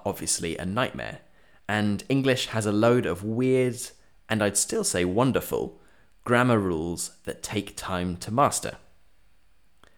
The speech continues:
As I'm sure you've probably realised by now, even native speakers still make grammar mistakes, so you shouldn't feel too bad about making grammar mistakes yourself.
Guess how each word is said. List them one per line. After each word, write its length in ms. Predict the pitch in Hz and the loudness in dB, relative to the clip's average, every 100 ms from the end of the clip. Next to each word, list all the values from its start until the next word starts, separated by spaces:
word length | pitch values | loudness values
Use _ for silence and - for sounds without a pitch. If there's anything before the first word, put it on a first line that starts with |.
| - | -2
As 160 | 127 127 | 2 4
I'm 100 | 123 | 6
sure 460 | - 151 156 143 110 | 6 8 8 6 2
you've 180 | 110 | -2
probably 400 | - 113 98 104 | 4 4 4 0
realised 560 | 98 107 104 98 92 - | 2 4 4 2 0 -2
by 160 | 92 85 | -4 -2
now, 400 | 95 82 - - - - _ - - | -4 -4 -8 -10 -20 -20 _ -20 -4
even 380 | 147 147 151 135 | 0 4 4 6
native 360 | 113 120 90 | 4 2 -2
speakers 560 | - 78 - - - - - - | -2 -4 -8 -8 -8 -8 -14 -6
still 460 | - - 82 82 - | -4 -2 -2 -4 -4
make 300 | 85 90 - | -6 -6 0
grammar 240 | 135 117 | 2 2
mistakes, 600 | 87 - 80 - - - - - - - | 0 -4 -6 -8 -8 -10 -14 -20 -20 -6
so 160 | - 107 | 2 2
you 180 | 101 | 2
shouldn't 300 | 95 135 127 | 2 0 0
feel 320 | - 110 101 101 | 0 2 2 0
too 460 | - 107 101 95 | -4 -2 -2 -4
bad 360 | - 82 82 87 | -4 -4 -4 -4
about 300 | 92 87 78 | -6 -6 -6
making 460 | 80 - 80 82 - - - | -8 -6 -8 -8 -12 -20 -12
grammar 240 | - 82 | -10 -6
mistakes 480 | 80 - 67 - - | -6 -4 -6 -6 -6
yourself. 460 | 90 - 73 - | 2 4 2 -2